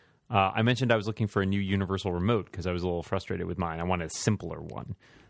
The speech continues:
Um, and one of the ones I found on that, uh, well, um, while searching for one, which was recommended by several listeners, including, I think, um, uh, listener Darren Rogers, I believe, um, is the Logitech Smart Control.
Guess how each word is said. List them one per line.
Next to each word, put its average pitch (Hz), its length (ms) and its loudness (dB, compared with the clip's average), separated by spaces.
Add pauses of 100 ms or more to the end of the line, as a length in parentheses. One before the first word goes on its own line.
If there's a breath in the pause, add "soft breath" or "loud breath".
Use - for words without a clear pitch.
(120)
Um, 87 360 2
and 110 140 4
one 131 120 6
of 143 40 2
the 139 60 4
ones 131 180 4
I 117 100 6
found 113 300 2
on 104 160 2
that, 98 340 2
uh, 90 540 0
well, 95 380 0
um, 95 260 0
while 92 140 2
searching 123 380 2
for 98 120 0
one, 85 340 -2
which 110 180 0
was 104 120 2
recommended 104 340 2
by 98 100 2
several 98 680 0 (100)
listeners, 95 680 0
including, 98 400 0
I 90 60 0
think, 98 260 -4
um, 82 340 -4 (640 loud breath)
uh, 92 460 -4 (100)
listener 107 480 2
Darren 90 560 -2
Rogers, 101 480 -4
I 143 140 -4
believe, 147 440 -8 (640 soft breath)
um, 92 400 0
is 101 240 0
the 107 100 2
Logitech 107 520 0
Smart - 400 -2
Control. - 480 -4